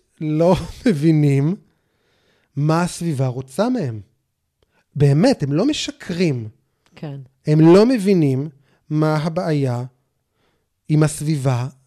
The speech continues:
Speaker 1: שכל הזמן יש התנגשויות איתה. למה הסביבה לא יכולה להתנהל בצורה מסוימת? אם זה בנרציזם, אז הדרישה הגדולה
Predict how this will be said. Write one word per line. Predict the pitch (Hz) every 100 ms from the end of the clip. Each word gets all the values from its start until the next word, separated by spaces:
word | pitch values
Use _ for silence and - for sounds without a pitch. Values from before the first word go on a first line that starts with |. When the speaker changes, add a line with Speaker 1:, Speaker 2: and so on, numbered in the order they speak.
| _ -
Speaker 1:
שכל | - 151 160 160
הזמן | 165 170
יש | 165
התנגשויות | 180 190 170 240 277
איתה. | 240 151 127
למה | 135 165
הסביבה | 180 202 156 143
לא | 143 147
יכולה | 151 - 165 139 117 127 - _ _ _ _ _ _ _ _ _ _ _ _
להתנהל | 147 135 143 151
בצורה | 160 160 170
מסוימת? | 180 262 202 143
אם | 165 165
זה | 160
בנרציזם, | 151 143 - 147 120 123 127 131 _ _ _ _
אז | 131 123 151 _ -
הדרישה | 131 117 117 - 170
הגדולה | 180 147 143 127 113